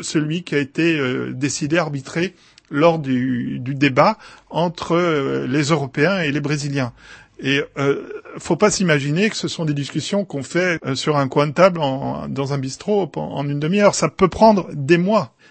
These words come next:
Et ça a pris en particulier des mois ces derniers temps parce que, étant donné la soif de minerais de fer de la Chine, eh bien, les, les, les quantités disponibles étaient extrêmement limites et dont les prix ont explosé.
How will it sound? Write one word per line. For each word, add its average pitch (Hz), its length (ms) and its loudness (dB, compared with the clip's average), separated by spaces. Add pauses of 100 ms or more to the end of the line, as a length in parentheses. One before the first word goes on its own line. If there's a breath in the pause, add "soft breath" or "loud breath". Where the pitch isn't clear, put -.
(120)
Et 160 100 0
ça 190 200 8
a 185 60 8
pris 202 240 0
en 160 60 2
particulier 170 440 0
des 156 160 2
mois 175 240 2
ces 156 140 -4
derniers 139 280 0
temps 226 200 -2
parce - 240 -6
que, 196 240 0 (360 loud breath)
étant 180 280 -2
donné 180 240 0
la 135 200 2
soif 175 440 6
de 139 300 2
minerais 147 320 0
de - 40 -14
fer 156 420 4 (360 loud breath)
de 139 80 0
la 131 160 0
Chine, 240 320 0
eh 180 40 2
bien, 165 140 2
les, - 140 -4 (380)
les, 151 600 -2
les 147 140 0
quantités 180 480 -2
disponibles 147 640 -2 (220 soft breath)
étaient 151 360 0 (100)
extrêmement 160 480 -2
limites 185 420 0
et 160 60 -2
dont 165 160 -2
les 151 120 0
prix 185 260 -4
ont 147 140 -2
explosé. 160 540 0